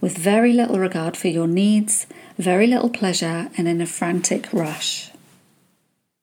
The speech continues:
So now I'm gonna take you through some signs to know how to recognize that you might be in a stress state. You might actually be in a, be in a minor or major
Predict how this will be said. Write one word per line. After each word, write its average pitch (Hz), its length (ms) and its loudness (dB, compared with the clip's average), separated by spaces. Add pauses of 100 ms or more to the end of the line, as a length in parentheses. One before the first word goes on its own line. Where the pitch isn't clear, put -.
(640)
So 196 180 2
now 240 520 4
I'm 214 200 2
gonna 208 160 2
take 208 360 0
you 196 80 0
through 196 260 -2
some 190 240 0
signs 254 680 4
to - 120 2
know 208 220 2
how 202 220 0
to 202 160 -2
recognize 170 800 0
that 190 120 0
you 190 180 0
might 190 300 0
be 180 140 0
in 180 100 0
a 175 60 -2
stress - 360 0
state. - 600 -6 (600)
You 208 120 2
might 254 180 4
actually 269 360 2
be 247 100 2
in 220 80 2
a, 214 120 0
be 220 320 2
in 214 80 2
a 196 320 -2
minor 226 440 6
or 277 200 4
major 262 480 4